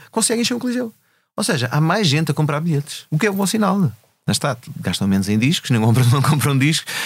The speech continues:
mas quer dizer, essa, essa troca não me afeta em nada, não acho. Eu até prefiro que a pessoa me veja ao vivo do que me ouça em casa, muito sinceramente.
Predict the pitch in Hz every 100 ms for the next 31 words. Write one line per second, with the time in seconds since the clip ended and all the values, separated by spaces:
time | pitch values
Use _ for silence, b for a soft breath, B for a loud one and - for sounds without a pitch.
0 | B - 320 277 165 131 143 156 - 165
1 | - 147 165 170 175 175 175 160 175 175
2 | 170 160 139 135 147 139 131 123 - 147
3 | 160 - - 151 - 143 - 135 131 143
4 | 131 123 117 135 147 139 131 120 117 98
5 | 76 73 107 139 139 - 113 - -